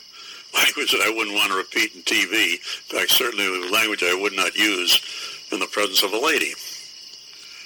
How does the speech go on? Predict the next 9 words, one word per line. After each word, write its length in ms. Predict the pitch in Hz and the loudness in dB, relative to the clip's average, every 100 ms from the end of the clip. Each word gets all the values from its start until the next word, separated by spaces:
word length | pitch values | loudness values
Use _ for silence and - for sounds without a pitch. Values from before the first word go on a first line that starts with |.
| - | -8
And 160 | 98 95 | -6 -2
my 240 | 147 160 - | 2 2 2
God, 280 | 143 120 107 | 0 0 2
this 220 | 175 - | 4 4
time 460 | - 143 135 69 - - _ - - | 4 -2 -8 -10 -16 -20 _ -20 -6
he 240 | 113 107 | 0 0
really 600 | 104 127 123 95 95 95 _ | 0 -2 -2 0 0 -2 _
frightened 680 | - - - 90 92 - - | -14 -10 -4 -2 -4 -8 -16
me 120 | - | -12